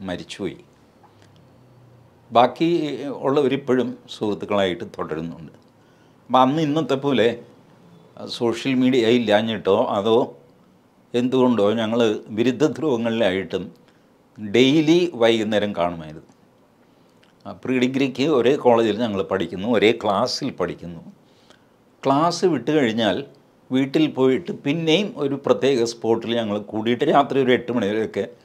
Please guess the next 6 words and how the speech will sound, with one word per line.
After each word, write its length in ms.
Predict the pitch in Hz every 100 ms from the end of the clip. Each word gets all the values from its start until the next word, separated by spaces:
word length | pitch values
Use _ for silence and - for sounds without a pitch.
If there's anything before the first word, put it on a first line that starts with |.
| _ _
സംസാരവും 640 | - 123 - 113 107 107 101
തർക്കവും 520 | 101 - 107 101 117
ഒക്കെ 180 | - 110
ആയിട്ട് 240 | 98 107
പിരിയുന്ന 420 | - 117 98 98
സ്വഭാവമായിരുന്നു. 720 | - 82 80 76 71 71 82